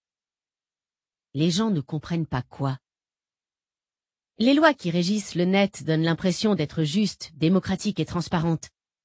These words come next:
En réalité, nos gouvernants possèdent des outils qui leur permettent de filtrer toutes les informations qui y transitent.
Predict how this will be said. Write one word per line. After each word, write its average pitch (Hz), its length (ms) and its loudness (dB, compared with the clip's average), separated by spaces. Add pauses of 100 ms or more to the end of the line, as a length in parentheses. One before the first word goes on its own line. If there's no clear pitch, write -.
(200)
En 214 180 4
réalité, 254 540 4
nos 196 240 4
gouvernants 208 520 4
possèdent 185 440 0
des 160 260 0
outils 254 340 -4
qui - 160 -6
leur 160 180 -2
permettent 196 500 0
de 165 120 -2
filtrer 175 640 -4
toutes 311 240 -4
les 208 200 0
informations 208 640 0
qui 185 160 0
y 165 60 0
transitent. 165 520 -2